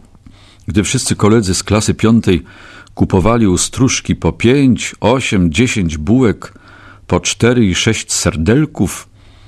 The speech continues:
a on siedział o suchej gębie i słuchał, jakie to marsze kiszki grać umieją – klął w myśli skąpe obiady,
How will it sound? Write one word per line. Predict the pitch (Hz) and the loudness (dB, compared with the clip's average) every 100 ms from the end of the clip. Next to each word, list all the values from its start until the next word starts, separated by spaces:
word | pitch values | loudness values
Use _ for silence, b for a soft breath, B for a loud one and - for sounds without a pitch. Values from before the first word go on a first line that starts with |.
| b b - | b b -4
a | 92 | 2
on | 104 107 | 2 2
siedział | - 117 107 95 | 2 2 2 2
o | |
suchej | 87 117 - 87 | 0 -2 0 0
gębie | 80 107 107 92 90 | 2 4 4 4 2
i | 82 | 2
słuchał, | - 101 95 92 82 B B B - | -2 -2 0 0 -2 B B B 0
jakie | 104 101 | 0 0
to | 87 80 | 0 2
marsze | 87 147 139 - | 4 2 0 -4
kiszki | 90 120 - - 82 | -4 -4 -4 -2 0
grać | 87 95 - | 0 0 2
umieją – | 85 139 143 80 - - _ _ - - - - - - B B B | 2 4 2 0 -4 -14 _ _ -20 -20 -20 -20 -20 -20 B B B
klął | - 156 139 98 | 0 2 4 2
w | 78 | 2
myśli | 90 82 - 85 | 0 0 -2 -4
skąpe | - - 85 - 80 | -2 0 0 0 -2
obiady, | 73 90 95 85 101 | 0 2 2 2 0